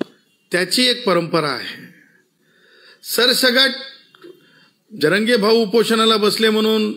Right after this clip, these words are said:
आपल्याला ते करणं कितपत योग्य आहे, याचा विचार झाला पाहिजे. आपण एखादा डेड एंड तर आणत नाहीत ना काही समाजांवर, ह्याचा विचार झाला पाहिजे. मागास कुणबी भाऊ कोण आहेत,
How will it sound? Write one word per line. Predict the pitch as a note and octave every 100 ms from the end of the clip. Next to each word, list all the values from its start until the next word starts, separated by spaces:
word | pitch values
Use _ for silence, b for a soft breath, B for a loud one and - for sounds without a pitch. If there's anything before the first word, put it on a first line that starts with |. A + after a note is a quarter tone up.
| -
आपल्याला | - - F#3+ F#3+
ते | - G3 F#3+
करणं | - E3+ F3 F#3
कितपत | F3+ - G3 F3+
योग्य | E3+ E3+
आहे, | F3+
याचा | E3
विचार | F3 C3+ E3 D3+
झाला | B2+ A#2+
पाहिजे. | - - - - B B B B B B B B -
आपण | D#3+ A#3+ A#3+
एखादा | A#3 B3+
डेड | A3 A3 A3+
एंड | B3 A#3+
तर | B3
आणत | A#3 A3+ A3+
नाहीत | G#3+ G#3+ G#3
ना | G3 F#3+ F#3+ - -
काही | E3+
समाजांवर, | F3 E3+ E3+ E3 D#3+ D3+ D3+ D#3+ - -
ह्याचा | D3+ G#3+
विचार | F3 E3 F3
झाला | C3 B2+ D3
पाहिजे. | D3+ F#3+ - - - _ B B B B B B B - -
मागास | F#3 F3+ A#3 C4+ -
कुणबी | B3+ B3 C4
भाऊ | B3 B3+
कोण | B3 B3+ B3
आहेत, | A3+